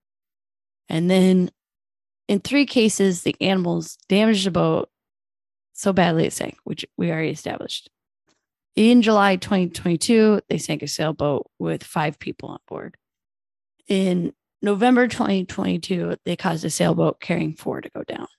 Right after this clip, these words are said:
And then in May, it was a Swiss, it was a Swiss sailing yacht named Champagne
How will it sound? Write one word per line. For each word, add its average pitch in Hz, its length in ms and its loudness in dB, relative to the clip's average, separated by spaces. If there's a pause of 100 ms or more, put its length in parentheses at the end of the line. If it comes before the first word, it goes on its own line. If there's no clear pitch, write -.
(680)
And 175 180 2
then 170 100 4
in 175 160 4
May, 196 500 4 (680)
it 175 80 -2
was 170 160 -2
a 170 100 -2
Swiss, - 460 0 (720)
it 233 120 4
was 226 260 2
a 196 80 4
Swiss - 600 2
sailing 214 540 2
yacht 180 420 2 (800)
named 175 300 -2
Champagne 165 720 -2